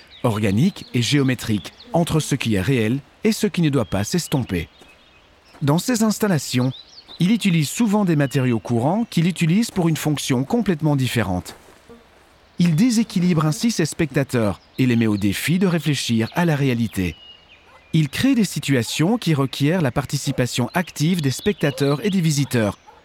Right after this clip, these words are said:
dans des performances, des installations ou des vidéos.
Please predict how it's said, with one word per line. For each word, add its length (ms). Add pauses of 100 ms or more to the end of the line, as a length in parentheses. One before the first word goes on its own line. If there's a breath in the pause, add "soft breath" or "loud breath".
(140)
dans 100
des 120
performances, 640 (220 loud breath)
des 160
installations 760
ou 100
des 100
vidéos. 460